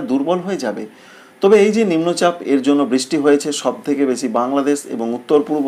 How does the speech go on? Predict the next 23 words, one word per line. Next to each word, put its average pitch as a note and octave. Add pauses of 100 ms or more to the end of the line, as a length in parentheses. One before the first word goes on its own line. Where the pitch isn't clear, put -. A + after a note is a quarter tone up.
ভারতের C3
রাজ্য A#2 (500)
পশ্চিমবঙ্গের G3+
উত্তরবঙ্গে। A2 (440)
আজকে D#3+
রাতের F3+
দিকের A3+
কী A3+
কী A#3
পূর্বাভাস F#3 (100)
রয়েছে? F3+
রাতের C#3+
দিকে D#3 (100)
বিক্ষিপ্ত C#3+ (460)
বজ্রবিদ্যুৎ F3
সহ F3+ (100)
বৃষ্টির C#3 (100)
সম্ভাবনা C3+
রয়েছে, B2+ (540)
যেমন E3
রয়েছে E3+ (140)
বাঁকুড়া, C#3 (200)
পুরুলিয়া, C3+